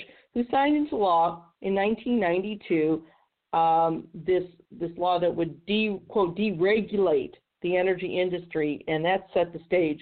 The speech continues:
for future abuses, in my opinion. And then you have then Governor of Texas, George W. Bush, who went on to become president shortly thereafter. He signed another, uh, uh, what I consider more egregious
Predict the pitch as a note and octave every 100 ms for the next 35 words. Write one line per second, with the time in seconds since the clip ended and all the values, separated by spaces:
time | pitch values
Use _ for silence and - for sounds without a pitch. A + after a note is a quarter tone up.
0 | - D#3+ D#3 D#3+ D#3 - D3+ C#3+ D3 D3
1 | C#3 B2+ C#3 C3+ D3 - - - - _
2 | _ _ _ _ G3+ A#3 C4+ D4 B3+ G3
3 | F#3+ _ - F3+ B3+ G3 G3 C4+ G#3+ E3+
4 | D#3+ D#3+ D#3 E3+ D3+ D3+ F#3+ - E3+ D#3+
5 | D3+ G#3 D#4 D4 G3 D#3+ D#3+ E3 E3 D#3+
6 | D#3 D#3+ - D#3+ D#3+ D3 G#3 G3+ D#3+ D#3
7 | D#3+ D#3+ D3 D3+ C#3+ D#3 A3+ G#3+ - D3+
8 | - - _ _ _ _ _ - C4+ C#4
9 | G3+ F3+ F3 F3 E3+ E3+ E3+ - _ -
10 | E3+ E3+ D#3+ D#3+ E3+ F3 E3+ E3+ D#3+ D#3+
11 | D3+ D3+ A3+ B3+ F3